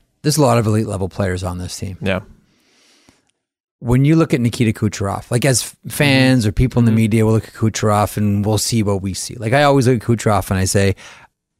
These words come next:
Speaker 1: I just look at the puck come off his stick and I say, like, "Did he even roll his wrists?" Like,
Speaker 2: It's
Speaker 1: it just,
Speaker 2: just
Speaker 1: it just flew off his stick. Like,
Speaker 2: sickening.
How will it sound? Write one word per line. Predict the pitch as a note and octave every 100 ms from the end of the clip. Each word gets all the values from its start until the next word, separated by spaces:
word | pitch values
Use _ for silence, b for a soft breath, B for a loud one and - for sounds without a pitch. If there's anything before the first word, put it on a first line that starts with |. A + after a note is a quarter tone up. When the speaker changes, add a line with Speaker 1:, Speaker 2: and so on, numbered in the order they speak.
| -
Speaker 1:
I |
just | B2 C3
look | D#3+
at | D#3
the |
puck | A2+ B2
come | - A2+
off | G#2+ G2+
his | G#2
stick | - A2+
and | G2+ F#2+
I |
say, | G2 A2+ G#2+
like, | G#2
"Did | G#2 A#2
he |
even | C#3 D3 B2+
roll | A2+ A2+
his | G#2+
wrists?" | G2 - - -
Like, | A#2
Speaker 2:
It's | -
Speaker 1:
it | D#3 -
just, | C#3
Speaker 2:
just | A#2+ -
Speaker 1:
it | C3+
just | C#3+ -
flew | - E3 E3+
off | C#3+ C3
his | B2+
stick. | A2+ - A#2 G2
Like, | A2
Speaker 2:
sickening. | - - - E3 C3+